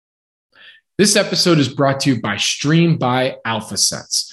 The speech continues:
You can find them at stream R G dot co backslash P M C. That's S T R E A M R G dot co backslash P M C. Stream is an expert interview transcript library that is starting to become an integral part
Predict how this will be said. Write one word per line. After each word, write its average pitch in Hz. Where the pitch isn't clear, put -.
You 160
can 170
find 151
them 156
at 131
stream 170
R 160
G 143
dot 139
co 135
backslash 123
P 123
M 113
C. 101
That's -
S 170
T 170
R 139
E 160
A 151
M 127
R 147
G 135
dot -
co 135
backslash 120
P 117
M 107
C. -
Stream 190
is 143
an 151
expert 185
interview 147
transcript 143
library 117
that 113
is 113
starting 185
to 170
become 151
an 139
integral 226
part 156